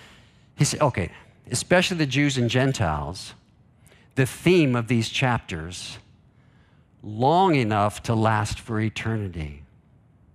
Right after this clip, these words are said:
deep enough to reach the most degraded sinner, and high enough to exalt him to heaven." That's what Paul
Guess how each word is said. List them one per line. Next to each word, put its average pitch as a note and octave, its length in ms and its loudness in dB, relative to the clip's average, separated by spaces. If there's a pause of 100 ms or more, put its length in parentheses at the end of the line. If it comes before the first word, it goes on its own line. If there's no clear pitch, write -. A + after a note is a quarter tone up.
(800)
deep G3+ 300 2
enough G2 600 -4 (640)
to B2+ 120 0
reach C3+ 460 0
the B2+ 120 -2
most A#2+ 460 -2
degraded A2+ 760 -2
sinner, D#2+ 580 -6 (840)
and A#2 160 0
high D#3 340 2
enough F#2+ 560 -4 (560)
to B2 140 -4
exalt A#2+ 540 0
him D#2+ 500 -10 (480)
to - 100 -6
heaven." E2 380 -8 (1500)
That's G2+ 320 -4
what G2 160 -12
Paul D#2 400 -8